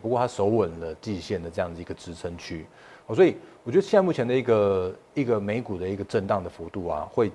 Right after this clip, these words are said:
随着就是这几天，因为今天已经十月二十七了，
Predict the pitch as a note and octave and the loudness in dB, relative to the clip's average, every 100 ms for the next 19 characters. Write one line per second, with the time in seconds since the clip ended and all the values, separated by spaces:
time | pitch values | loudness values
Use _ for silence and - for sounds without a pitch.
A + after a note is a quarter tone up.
0 | - - - - F#2 G2 G2+ E2 - G2+ | -8 -20 -10 -4 -2 0 0 0 -2 -6
1 | G#2 - B2+ G#2+ E2+ - G2 G2 A#2 A2 | -6 0 2 2 -2 0 0 0 -2 -2
2 | - A2+ F#2+ G#2 - G2+ G2+ E2+ - F2+ | -2 -2 -2 -4 -6 -6 -6 -8 -12 -8
3 | F2+ | -6